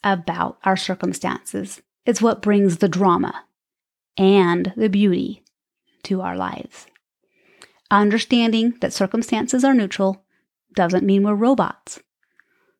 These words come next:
We are going to have many thoughts about all circumstances. We're supposed to. And it's so exciting to learn to separate circumstances and thoughts and feelings.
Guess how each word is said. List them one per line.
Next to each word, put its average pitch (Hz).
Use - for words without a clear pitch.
We 214
are 247
going 202
to 190
have 185
many 180
thoughts 175
about 170
all 190
circumstances. -
We're 233
supposed -
to. -
And 254
it's 233
so 233
exciting 214
to 190
learn 190
to 202
separate 190
circumstances 190
and 196
thoughts -
and 208
feelings. 226